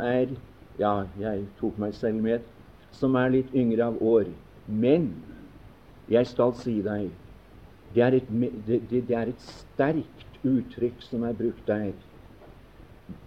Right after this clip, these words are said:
Det er meget, meget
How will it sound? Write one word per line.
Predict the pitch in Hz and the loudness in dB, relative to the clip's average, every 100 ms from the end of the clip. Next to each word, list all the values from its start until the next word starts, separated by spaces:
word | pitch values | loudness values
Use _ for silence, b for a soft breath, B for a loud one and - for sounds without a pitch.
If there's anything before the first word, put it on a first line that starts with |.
| - | 6
Det | 127 | 6
er | 127 | 6
meget, | 127 110 110 139 165 151 120 95 104 131 - | 0 0 4 4 4 4 2 0 -2 -4 -6
meget | 104 104 110 143 147 139 110 95 82 117 | -4 -2 0 2 2 0 -2 -6 -2 -2